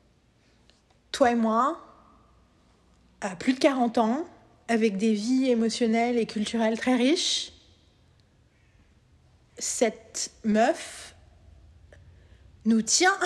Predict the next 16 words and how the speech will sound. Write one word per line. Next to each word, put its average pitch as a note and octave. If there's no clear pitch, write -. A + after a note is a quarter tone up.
<laughs> -
dans C4+
la B3+
palme B3
de A#3
sa B3
main D4
et D#4+
de B3+
voir D#4+
ta C4
sœur B3+
plonger, F4
<laughs> -
mais C4
grave, C4+